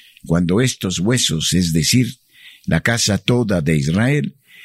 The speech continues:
resucitarán en aquel solemne y gran domingo en el que la muerte será definitivamente aniquilada. Por ello podemos afirmar que la resurrección de Cristo, que pone fin a su cruz y a su muerte,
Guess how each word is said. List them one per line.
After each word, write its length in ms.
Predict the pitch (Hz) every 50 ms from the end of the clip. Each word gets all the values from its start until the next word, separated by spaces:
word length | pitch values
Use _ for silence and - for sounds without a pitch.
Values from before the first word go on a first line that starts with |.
| - - - _ -
resucitarán 840 | - 123 139 135 143 156 135 160 151 - 156 156 175 180 190 190 185
en 140 | 180 165 160
aquel 260 | 147 - 175 175 151
solemne 580 | - 160 156 156 170 185 185 175 175 170 165
y 60 | 160 143
gran 240 | 156 165 165 165
domingo 480 | 151 151 147 160 175 180 170 151 156 165
en 100 | 156 147
el 160 | 143 131 117 98
que 120 | 135 131
la 80 | 123 123
muerte 420 | 135 151 151 147 147 - 139 131
será 260 | 120 123 120 127 127
definitivamente 920 | 123 120 - 113 113 110 98 - 120 117 120 120 123 127 123 113 - 110 107
aniquilada. 640 | 98 92 82 - 80 71 71 65 - 50 50 - - - _ _ _ _ _ _ _ _ _ _ _ _ _ _ _ _ - - -
Por 160 | - 123 151
ello 240 | 190 196 180 160 -
podemos 400 | - 110 120 139 151 139 120 113
afirmar 600 | 107 87 95 98 90 90 92 90 95 113 117 - _ _ _ _ _ _ _ _ _ _ _ -
que 140 | - 87 87
la 120 | 90 87
resurrección 640 | 87 95 87 - 82 76 78 73 - - 113 110 95
de 80 | 87
Cristo, 580 | 73 95 104 113 - - - 110 107 - - _ _ _ _ - - - - - _ _ -
que 140 | - 117 113
pone 300 | - - 175 175 160 127
fin 320 | - - 165 180 175 160
a 80 | 139 123
su 240 | - - - 95 -
cruz 440 | - 151 147 151 147 127 - - -
y 100 | 85 73
a 60 | 71
su 180 | - - 113
muerte, 480 | 123 151 165 156 147 - 120 - -